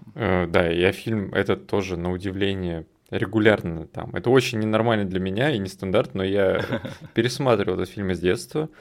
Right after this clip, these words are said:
Speaker 2: Да.
Speaker 1: И мы с тобой его вместе смотрели. И даже, кажется, это тот самый фильм, который мы привозили как-то на дачу к друзьям.
Speaker 2: У тебя странная была гениальная идея, да, вот этот фильм, под который можно приехать, там шашлычок поесть, да.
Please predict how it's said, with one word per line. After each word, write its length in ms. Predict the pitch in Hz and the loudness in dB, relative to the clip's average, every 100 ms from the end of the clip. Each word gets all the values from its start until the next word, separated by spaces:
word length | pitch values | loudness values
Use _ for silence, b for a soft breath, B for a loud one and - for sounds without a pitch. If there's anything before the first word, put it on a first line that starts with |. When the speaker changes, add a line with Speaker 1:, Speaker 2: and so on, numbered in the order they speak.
| B | B
Speaker 2:
Да. 220 | 95 92 | -10 -6
Speaker 1:
И 60 | - | 0
мы 100 | 117 | 0
с 40 | 117 | 4
тобой 260 | 113 110 | 6 8
его 160 | 104 101 | 6 4
вместе 280 | 98 98 - | 0 -4 -6
смотрели. 460 | 101 90 - 107 | -10 -6 -4 0
И 20 | |
даже, 300 | 95 120 127 | 4 4 2
кажется, 600 | 107 - 131 151 131 - | -6 0 0 0 -6 -2
это 440 | 113 - 104 113 104 | 0 0 0 2 2
тот 240 | - 107 | 0 -6
самый 200 | - 107 | -2 -4
фильм, 180 | - 135 | -4 -4
который 220 | 104 104 | -2 0
мы 80 | 101 | -2
привозили 420 | 95 98 98 104 104 | 0 0 0 -2 -4
как-то 260 | 95 - | -6 -6
на 140 | 95 95 | -2 0
дачу 240 | 92 90 | -2 -4
к 40 | |
друзьям. 480 | 90 90 90 98 139 - | -8 -6 -4 -4 -4 -10
Speaker 2:
У 60 | - | -12
тебя 400 | - 104 117 107 | -6 -2 0 0
странная 600 | - 123 127 113 95 95 | -2 -2 0 0 -2 -4
была 440 | 95 101 101 95 | -6 -2 0 0
гениальная 500 | 95 107 110 101 98 | 0 0 0 0 -2
идея, 340 | 101 107 98 92 | -2 0 0 0
да, 220 | 92 95 | 0 0
вот 260 | 98 113 110 | 2 -2 -2
этот 220 | 98 90 | -6 -8
фильм, 260 | - 117 | -6 -6
под 160 | 98 - | -6 -6
который 360 | 101 90 101 92 | -6 -2 -2 -2
можно 460 | 95 92 92 92 | -4 -6 -6 -6
приехать, 560 | 87 98 104 107 92 - | -4 -2 0 -2 -8 -6
там 220 | 92 90 | -8 -6
шашлычок 600 | - 101 107 104 95 - | -8 -6 -6 -4 -6 -6
поесть, 440 | 98 - - 101 | -10 -10 -10 -12
да. 140 | 107 | -12